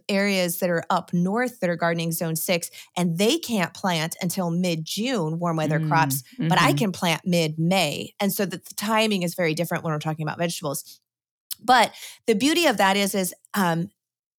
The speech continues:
Speaker 1: is once you know what your first and last average frost date is, then you can look at any, any crop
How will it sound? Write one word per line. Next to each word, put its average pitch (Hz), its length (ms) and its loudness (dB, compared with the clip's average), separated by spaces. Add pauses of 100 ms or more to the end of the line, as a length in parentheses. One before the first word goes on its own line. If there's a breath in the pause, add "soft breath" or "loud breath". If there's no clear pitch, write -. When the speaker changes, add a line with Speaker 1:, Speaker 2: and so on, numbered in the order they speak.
(220)
Speaker 1:
is 220 200 4
once 233 460 0
you 247 360 0 (100)
know 214 320 4
what 196 340 0
your 220 100 0
first 202 280 -4
and 202 100 0
last 185 220 0
average 180 260 -2
frost 170 320 0
date 185 300 -2
is, 180 500 -2 (480 loud breath)
then 226 320 4 (140)
you 247 680 0
can 240 240 -2
look 208 220 0
at 202 180 -2
any, 214 520 0 (240)
any 214 200 2
crop - 640 -2